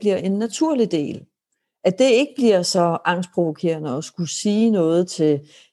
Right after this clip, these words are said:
hinanden om, at jeg blev faktisk ked af, at du sagde det der. Og det er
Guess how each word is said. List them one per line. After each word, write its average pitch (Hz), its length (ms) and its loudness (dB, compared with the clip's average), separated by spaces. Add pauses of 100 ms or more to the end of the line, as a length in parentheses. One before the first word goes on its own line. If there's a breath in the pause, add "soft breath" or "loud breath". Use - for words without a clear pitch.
hinanden 170 400 2
om, 156 240 2
at 147 180 0
jeg 180 80 4
blev 196 120 2
faktisk 185 360 -4
ked 208 180 0
af, 180 100 4
at 170 180 -2
du 170 60 -8
sagde 185 300 2
det 180 180 -4
der. 139 280 -8 (840)
Og 175 100 2
det 202 100 6
er 190 40 -8